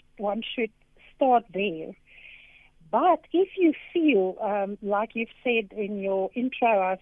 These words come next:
heard that you said you, um, you regrouped and you, people like you burn out. And obviously that's, that will happen. You will need to take some time because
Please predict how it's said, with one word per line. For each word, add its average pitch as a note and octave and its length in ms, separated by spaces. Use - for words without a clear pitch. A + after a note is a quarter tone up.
heard G3 300
that F#3 180
you G3 100
said G3+ 260
you, F#3+ 300
um, F3 480
you G3 160
regrouped G3 760
and F3 220
you, F3 120
people F#4+ 340
like A3+ 300
you A#3+ 180
burn G3+ 300
out. G3 280
And A3 280
obviously A3+ 560
that's, F#3+ 260
that A3 240
will A#3+ 200
happen. G3+ 440
You G#3 120
will C#4 400
need A3 340
to G#3+ 140
take G3 260
some F#3+ 380
time F#3 380
because G#3+ 300